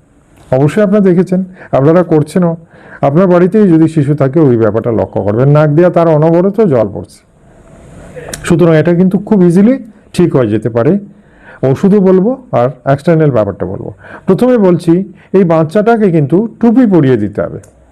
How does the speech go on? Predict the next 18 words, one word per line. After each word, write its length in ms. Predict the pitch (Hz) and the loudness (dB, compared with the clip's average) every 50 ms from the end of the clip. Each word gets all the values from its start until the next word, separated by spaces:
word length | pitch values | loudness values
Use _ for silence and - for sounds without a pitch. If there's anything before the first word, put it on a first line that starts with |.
| _ _ - - - - - - - - - - - - - | _ _ -20 -20 -20 -20 -20 -20 -20 -20 -20 -20 -16 -6 -2
হান্ড্রেড 260 | 143 156 151 147 143 147 - | 0 0 2 0 0 -2 -4
পার্সেন্ট। 320 | 95 - - 104 101 - - - - - - - - - - - - | -6 -6 -8 -10 -12 -12 -16 -20 -20 -20 -20 -20 -20 -20 -14 -4 0
টুপি 240 | 190 190 175 208 214 196 | 2 2 4 4 4 4
প-, 140 | 208 185 160 156 | 4 4 4 4
উলের 180 | 156 165 160 151 165 | 4 2 0 0 -2
টুপি 180 | 165 165 190 190 185 | -2 0 0 0 2
বলুন 180 | 190 190 220 220 214 | 2 0 0 0 0
আর 60 | 175 147 - | -2 0 0
সাধারণ 260 | 151 147 151 147 151 147 | 0 2 2 2 0 0
টুপি 160 | 156 147 156 156 151 | 0 2 2 2 2
বলুন, 140 | 156 190 208 208 | 2 2 2 2
টুপিটা 260 | 208 156 156 147 139 135 - | 2 0 0 0 0 -2 -2
পরিয়ে 200 | 135 127 135 147 143 | -2 0 0 2 2
দিলে 160 | 156 175 226 254 254 254 - - - - 151 156 | 2 2 0 -2 -4 -8 -14 -20 -10 -4 -2 0
নাক 120 | 160 165 160 165 | 0 0 2 2
দিয়ে 120 | 208 208 160 151 | 2 2 2 2
জল 160 | 147 143 147 147 | 2 0 0 0
পড়ার 300 | 175 175 190 202 208 180 | 0 0 2 2 2 0